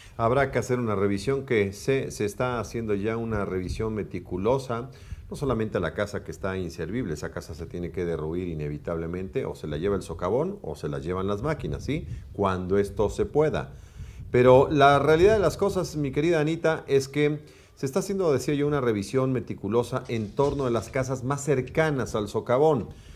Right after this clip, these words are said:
Pareciera que, bueno, pues, eh, tiene que haber una, no solo revisión, sino tiene una certificación para corroborar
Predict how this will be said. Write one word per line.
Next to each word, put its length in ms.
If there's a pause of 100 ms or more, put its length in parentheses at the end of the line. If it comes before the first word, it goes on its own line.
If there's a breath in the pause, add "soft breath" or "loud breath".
(320 loud breath)
Pareciera 580
que, 160
bueno, 280
pues, 320
eh, 120
tiene 260
que 100
haber 160
una, 340 (180)
no 200
solo 220
revisión, 500
sino 200
tiene 200
una 280 (380)
certificación 960
para 320
corroborar 640